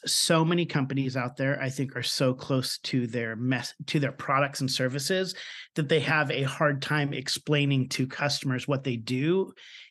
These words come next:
in a way that invites them into relationship that's really healthy,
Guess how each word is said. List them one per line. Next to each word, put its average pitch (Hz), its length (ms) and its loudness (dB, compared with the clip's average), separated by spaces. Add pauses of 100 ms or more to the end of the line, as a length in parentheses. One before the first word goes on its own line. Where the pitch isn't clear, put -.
in 185 160 2
a 170 80 2
way 151 480 0
that 156 300 -2
invites 147 440 -2
them 139 200 0
into 135 420 -2
relationship 139 800 -2
that's 135 320 -6
really 139 240 0
healthy, - 640 -10